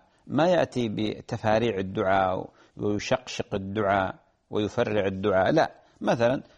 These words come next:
يسأل: "اللهم إني أسألك الجنة وأعوذ بك من النار". إن بعض الناس يبالغ: "اللهم إني أسألك الجنة، قصور الجنة، نهر الجنة"، ك-، ما في داعي. "اللهم إني أسألك الجنة،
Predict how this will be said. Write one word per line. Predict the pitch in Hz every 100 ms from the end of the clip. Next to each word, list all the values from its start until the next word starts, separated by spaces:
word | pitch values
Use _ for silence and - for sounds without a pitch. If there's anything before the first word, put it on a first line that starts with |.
| _
يسأل: | - 190 110
"اللهم | 135 156 139
إني | 131
أسألك | - 127 120 110
الجنة | 101 113 156
وأعوذ | 175 160 135
بك | 120 110
من | 104
النار". | 98 95 - - _ _ _ _ _ _ -
إن | 135
بعض | 156 156
الناس | 165 156 135
يبالغ: | 123 120 98
"اللهم | 110 113
إني | 117
أسألك | 110 113 110
الجنة، | 107 110 113 110 110
قصور | - 110 113 110
الجنة، | 107 110 110 110
نهر | 113 107 110
الجنة"، | 110 113 113 113
ك-، | - -
ما | 190
في | 113 92
داعي. | 76 -
"اللهم | 123 143
إني | 143
أسألك | 139 139 120
الجنة، | 107 101 95 123